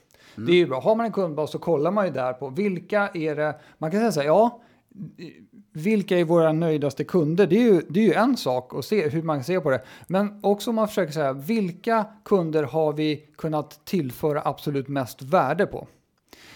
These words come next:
Speaker 2: För det, det kan vara lite olika,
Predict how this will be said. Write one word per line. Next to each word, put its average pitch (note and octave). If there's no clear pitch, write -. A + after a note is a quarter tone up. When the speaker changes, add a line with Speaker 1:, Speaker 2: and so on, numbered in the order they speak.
Speaker 2:
För -
det, G#3
det G#3
kan G#3
vara F#3+
lite D#3
olika, E3